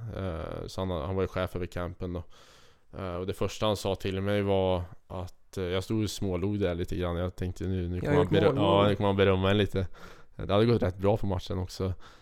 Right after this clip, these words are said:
Speaker 1: Eh, men det, det första han sa var att jag inte fick ha pucken över rörlinjen. <laughs> Det, det var liksom...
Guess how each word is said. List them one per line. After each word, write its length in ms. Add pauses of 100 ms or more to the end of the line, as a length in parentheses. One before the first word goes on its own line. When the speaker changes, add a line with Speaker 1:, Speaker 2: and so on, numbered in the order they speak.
(160)
Speaker 1:
Eh, 420
men 280
det, 100
det 120
första 340
han 120
sa 280
var 280
att 180
jag 160
inte 140
fick 200
ha 100
pucken 480
över 220
rörlinjen. 560
<laughs> 40 (560)
Det, 160 (480)
det 280
var 60
liksom... 420